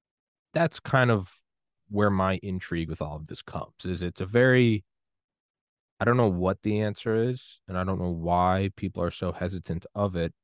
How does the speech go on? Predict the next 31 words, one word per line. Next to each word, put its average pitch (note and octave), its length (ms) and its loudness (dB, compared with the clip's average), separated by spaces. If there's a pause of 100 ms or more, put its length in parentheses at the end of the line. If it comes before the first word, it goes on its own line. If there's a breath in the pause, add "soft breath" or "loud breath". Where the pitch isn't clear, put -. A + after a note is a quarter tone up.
of, F#2 240 0
hesitant F#2 460 -4
of F#2+ 240 -4
criticism, E2 580 0
but F#2+ 140 -6
that's, - 360 0 (920)
that's G#2+ 180 0
kind B2 400 0
of G#2 80 4
where G2 220 4
I F2+ 100 2
come G2+ 320 -6
from. F2+ 320 -10
And E2+ 120 -6
it, - 80 -14 (120)
and F#2 140 -4
it - 120 -10
seems, G2+ 920 -2 (500)
'cause F2+ 140 -4
everything F2+ 380 -2
is E2+ 100 -6
obviously E2+ 400 -6
still F2 340 -4
a, E2 120 -6 (580)
a - 40 -4
hypothesis, - 720 -4
or F2 100 -8
technically E2 460 -8
all E2 160 -4
science - 360 -16
is F2+ 140 -18